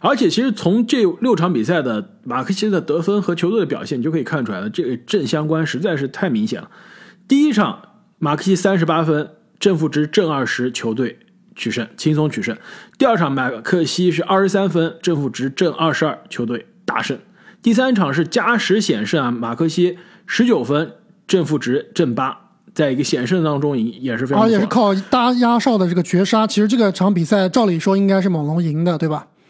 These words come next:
Speaker 1: 对，算是五五开打平的一场比赛。输掉两场，马克西分别是十一分、十二分，上场时间都很多啊，继续是四十分钟的上场。
Speaker 2: 而且他的出手其实并没有减少，就是投不进。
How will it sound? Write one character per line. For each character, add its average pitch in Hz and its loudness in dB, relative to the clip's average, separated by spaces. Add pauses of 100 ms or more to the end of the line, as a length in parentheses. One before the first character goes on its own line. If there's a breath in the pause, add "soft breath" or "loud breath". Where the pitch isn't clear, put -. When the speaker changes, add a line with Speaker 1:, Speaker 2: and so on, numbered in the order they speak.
(260 soft breath)
Speaker 1:
对， 147 0
算 247 0
是 185 -2 (120)
五 208 2
五 - 0
开 175 0
打 120 -2
平 143 -2
的 226 2
一 202 2
场 143 -2
比 113 -2
赛。 104 -8 (1000 loud breath)
输 - 2
掉 320 4
两 185 2
场， 151 2
马 127 0
克 190 2
西 165 2
分 180 2
别 180 2
是 160 2
十 - -4
一 202 2
分、 185 2
十 170 -2
二 165 0
分， 107 -6 (240)
上 294 0
场 170 2
时 - -2
间 214 2
都 220 2
很 123 0
多 127 -2
啊， 110 -4
继 349 0
续 226 2
是 156 0
四 - -2
十 147 0
分 151 0
钟 165 0
的 185 4
上 262 6
场。 302 4
Speaker 2:
而 254 0
且 - -
他 240 2
的 269 2
出 359 2
手 254 4
其 208 2
实 254 4
并 277 2
没 226 4
有 220 4
减 190 2
少， 170 0
就 330 2
是 240 2
投 185 2
不 226 0
进。 202 -2